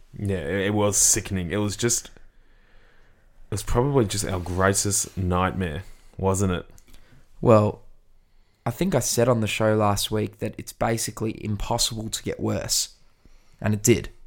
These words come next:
Speaker 2: <laughs>
Speaker 1: I know. It's just the fact that Collingwood's been, you know, they've built an amazing season off the back of doing what they just did to us all season. And, yeah, they knocked us out by doing it.
Speaker 2: Um,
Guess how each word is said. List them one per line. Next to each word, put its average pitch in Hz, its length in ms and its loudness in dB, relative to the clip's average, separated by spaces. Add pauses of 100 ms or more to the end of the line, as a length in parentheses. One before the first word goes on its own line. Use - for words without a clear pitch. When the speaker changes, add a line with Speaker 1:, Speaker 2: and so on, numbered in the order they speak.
(360)
Speaker 2:
<laughs> - 40 -6 (2000)
Speaker 1:
I 95 100 0
know. 98 280 4 (1900)
It's - 160 -4
just - 140 2
the 104 60 -2
fact 110 180 2
that 98 120 -2
Collingwood's 98 480 2
been, 95 300 0
you 98 60 -4
know, 92 160 0
they've 90 160 -2
built 107 280 2
an 95 140 -2
amazing 92 440 0
season 98 340 0
off 85 80 -8
the 90 60 -10
back 95 160 -6
of 92 120 -10
doing 98 200 0
what 92 120 -2
they 95 100 -4
just 95 200 -6
did 90 120 -8
to 95 140 -2
us 95 180 0
all 90 140 -2
season. 95 560 -2 (200)
And, 90 340 0 (1120)
yeah, 92 240 0 (260)
they 92 100 0
knocked 92 240 2
us 92 140 0
out 95 160 6
by 98 80 2
doing 98 280 4
it. 90 120 -2 (1500)
Speaker 2:
Um, 123 460 6